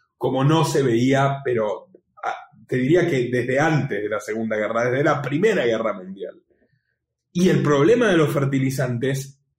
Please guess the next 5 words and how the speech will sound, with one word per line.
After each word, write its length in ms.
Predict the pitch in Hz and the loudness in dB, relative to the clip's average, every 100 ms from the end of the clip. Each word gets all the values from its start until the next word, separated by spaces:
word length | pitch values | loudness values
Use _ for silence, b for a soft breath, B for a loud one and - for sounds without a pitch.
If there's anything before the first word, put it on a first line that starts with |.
| _ _ | _ _
abarca 500 | 143 175 226 185 185 | 0 2 2 2 0
todo. 600 | 185 269 233 123 - - _ b b b b _ - | 2 2 4 2 0 -6 _ b b b b _ 0
Lastima 1080 | 143 170 170 - - 269 220 156 170 190 - | 2 2 0 -4 -2 0 2 2 0 -2 -6
a 160 | 143 143 | -6 -2
productores, 1040 | 143 143 139 139 214 220 220 - - _ | 2 4 2 2 2 4 2 -2 -14 _